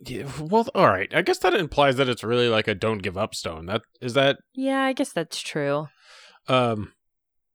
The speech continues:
Speaker 1: yeah. So last week was definitely more like a, the
Speaker 2: It's like a
Speaker 1: ignition coil.
Speaker 2: Totally. It's like a,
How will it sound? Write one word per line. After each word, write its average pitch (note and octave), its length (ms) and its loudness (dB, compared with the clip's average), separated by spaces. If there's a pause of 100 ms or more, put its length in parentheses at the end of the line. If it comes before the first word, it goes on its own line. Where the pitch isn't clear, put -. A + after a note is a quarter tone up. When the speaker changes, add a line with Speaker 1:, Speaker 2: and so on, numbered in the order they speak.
Speaker 1:
yeah. G2+ 400 -4 (220)
So A#2+ 500 2
last C3 400 2
week C3 180 2
was A2+ 160 0
definitely A#2 480 -2
more A2+ 280 0
like G#2 260 0
a, F#2+ 600 -4 (1500)
the A#2+ 260 -2
Speaker 2:
It's A2+ 60 0
like A#2 200 4
a - 20 6
Speaker 1:
ignition B2 400 4
coil. F#2+ 680 -4 (120)
Speaker 2:
Totally. D3+ 580 -2
It's F#3+ 220 -8
like F#3+ 180 -2
a, E3 400 -2